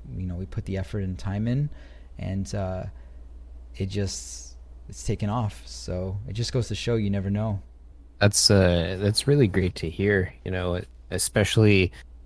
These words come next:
Speaker 2: in the age we live where it, it really is mobile first and everybody's on their phone.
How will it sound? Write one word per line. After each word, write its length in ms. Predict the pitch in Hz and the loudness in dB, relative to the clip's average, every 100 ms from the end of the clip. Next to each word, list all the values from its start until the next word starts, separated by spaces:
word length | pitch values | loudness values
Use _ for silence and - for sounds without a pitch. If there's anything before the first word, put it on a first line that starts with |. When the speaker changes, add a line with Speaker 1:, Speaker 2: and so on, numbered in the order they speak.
| - - | -12 0
Speaker 2:
in 120 | 98 | 4
the 180 | 92 90 | 4 6
age 280 | 87 82 - | 4 2 2
we 120 | 90 | 2
live 480 | 85 85 85 82 - | 4 4 4 0 -2
where 640 | 87 85 85 80 82 - - - - | -2 0 2 2 0 -4 -20 -16 -2
it, 300 | 90 85 - | 0 0 2
it 200 | 92 95 | 0 4
really 300 | 95 92 90 | 6 6 6
is 360 | 87 87 - - | 4 2 -2 -2
mobile 440 | 107 85 85 90 | 0 0 0 0
first 560 | 80 - 82 80 - - | 0 0 2 2 -2 -2
and 100 | 82 | 0
everybody's 520 | 82 85 82 80 78 | 0 0 0 0 2
on 140 | 78 76 | 0 0
their 100 | 78 | -2
phone. 480 | - 82 78 78 | -2 0 0 -4